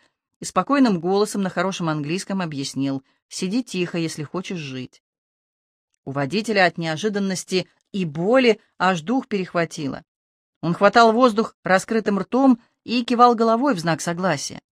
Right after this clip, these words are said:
В это время Андрей и Олег – двумя ударами вывели второго охранника из игры, а Федотыч потянулся к выпавшему у охранника пистолету. "Перчатки!" — резко бросил Синицын.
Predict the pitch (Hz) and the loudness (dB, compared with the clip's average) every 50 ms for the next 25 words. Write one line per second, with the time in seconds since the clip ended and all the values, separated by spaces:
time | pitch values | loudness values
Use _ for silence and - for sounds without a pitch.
0 | _ _ _ _ _ _ _ _ _ _ _ _ _ _ _ _ 160 196 233 - | _ _ _ _ _ _ _ _ _ _ _ _ _ _ _ _ 4 4 4 4
1 | 190 170 160 170 214 254 262 247 240 220 - _ _ _ _ _ _ - 160 165 | 4 0 0 2 2 4 6 6 4 4 0 _ _ _ _ _ _ -4 -2 -2
2 | 160 160 196 202 196 185 - - 170 160 156 151 165 202 226 226 226 - _ _ | -2 2 2 2 2 2 0 -2 -2 0 0 0 2 2 2 0 0 -6 _ _
3 | _ _ _ 147 156 170 220 240 254 277 302 294 262 190 202 202 208 220 226 240 | _ _ _ -10 -2 0 2 4 6 6 6 4 4 6 6 6 6 6 4 2
4 | 240 - - - 160 170 214 220 226 233 240 - _ 262 262 247 240 226 208 208 | 0 -2 -4 -8 -4 -2 0 0 0 -2 -2 -2 _ 0 2 4 2 4 6 6
5 | 202 190 - - 190 185 185 180 175 - 185 185 175 165 180 170 160 170 175 170 | 4 4 4 0 -2 0 0 -2 -4 -4 -4 -4 -2 -4 -6 -6 -4 -2 -2 -2
6 | 160 - _ _ _ _ _ _ _ - 143 - 156 156 147 226 285 311 302 - | -2 -4 _ _ _ _ _ _ _ -14 -8 -6 -6 -2 0 2 2 2 2 0
7 | 175 143 - - _ _ _ _ _ _ _ 151 - 170 185 226 247 226 - 226 | -4 -6 -8 -16 _ _ _ _ _ _ _ -8 -4 0 2 2 2 2 2 -2
8 | 185 170 175 220 254 233 233 214 - - 214 208 196 175 - _ _ - 175 180 | -4 -2 -4 -4 -4 -4 -4 -8 -4 -2 0 0 0 -2 -4 _ _ 0 0 0
9 | 170 - - 196 202 202 202 196 - 208 185 - 208 - - - 220 233 226 208 | 0 0 -2 0 0 0 0 -2 -4 -6 -6 -4 -6 -6 0 0 0 2 4 2
10 | 160 - - 151 143 - _ _ _ _ _ _ - 202 202 - - - 262 240 | 2 2 0 -4 -4 -6 _ _ _ _ _ _ -2 -2 -2 -2 2 6 6 6
11 | 202 - - 165 143 - _ _ _ - 165 180 170 - - 170 151 165 170 160 | 6 4 -4 -6 -6 -6 _ _ _ -4 -2 -2 -2 -2 -6 -8 -4 -2 -2 -2
12 | 156 - 156 151 - - 185 180 170 156 135 - - 127 120 | -2 -4 -6 -6 -4 -4 -4 -2 -4 -4 -6 -8 -10 -10 -12